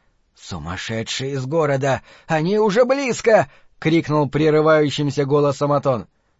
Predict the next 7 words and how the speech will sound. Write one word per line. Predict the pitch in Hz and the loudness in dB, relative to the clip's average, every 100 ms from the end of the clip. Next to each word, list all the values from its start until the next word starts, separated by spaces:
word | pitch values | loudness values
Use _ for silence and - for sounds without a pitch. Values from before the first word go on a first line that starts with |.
| _ _ _ | _ _ _
«Сколько | - 208 226 208 208 202 | -8 4 6 6 4 2
осталось | 143 208 202 190 | 2 2 2 2
до | 165 190 | 2 2
полного | 202 196 185 185 185 | 2 2 2 0 2
затмения?» | 185 156 175 143 120 - _ _ _ | 0 0 -2 0 -2 -6 _ _ _
спросил | - 147 135 - 127 | -8 -2 -2 -2 -4
Ширин. | - 123 95 | -4 -6 -6